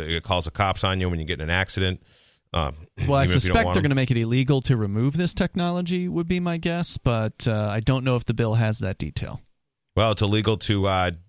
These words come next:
Speaker 1: you know, put these tuners in your diesel pickup trucks. The E P A has been hammering on these diesel shops here for a couple
Speaker 2: Really?
Speaker 1: years now,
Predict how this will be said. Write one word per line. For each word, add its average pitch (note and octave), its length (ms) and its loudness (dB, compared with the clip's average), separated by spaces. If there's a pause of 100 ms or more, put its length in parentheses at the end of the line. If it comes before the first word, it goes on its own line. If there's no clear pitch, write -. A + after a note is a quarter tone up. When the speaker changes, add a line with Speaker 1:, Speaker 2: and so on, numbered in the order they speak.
(140)
Speaker 1:
you G2+ 100 2
know, F#2 140 0
put G#2 180 0
these F#2+ 180 0
tuners G#2+ 400 0
in F#2+ 80 0
your F2+ 120 -2
diesel F#2+ 280 -2
pickup A2+ 340 -2
trucks. F2+ 200 -2
The F#2 160 -6
E G2 60 -2
P F#2+ 180 -2
A G2 80 0
has G#2 120 -4
been F2 120 -6
hammering F2+ 460 -2
on F2 160 -2
these F2 160 -4
diesel G2 280 -2
shops F2 360 -2
here E2+ 180 -2
for E2+ 140 -4
a E2 40 -4
couple G2 240 0
Speaker 2:
Really? F2 120 2
Speaker 1:
years G2+ 200 0
now, E2 300 -2